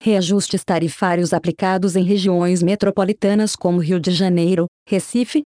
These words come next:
Fortaleza, Aracaju e Campo Grande influenciaram o resultado nacional da conta de luz.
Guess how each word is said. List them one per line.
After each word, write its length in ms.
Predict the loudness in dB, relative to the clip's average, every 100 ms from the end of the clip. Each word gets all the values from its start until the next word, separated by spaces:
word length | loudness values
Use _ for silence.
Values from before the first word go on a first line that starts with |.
| _
Fortaleza, 800 | -2 0 0 2 2 2 0 -4 _ -2
Aracaju 520 | -2 0 -2 0 -2
e 40 |
Campo 400 | -2 -2 0 0
Grande 380 | -2 0 0 0
influenciaram 720 | 0 0 -2 -2 -2 0 0
o 40 | 0
resultado 600 | 0 0 -2 0 0 0
nacional 540 | 0 0 0 0 0 0
da 120 | -2
conta 420 | 0 0 0 0
de 100 | 0
luz. 380 | 0 0 -2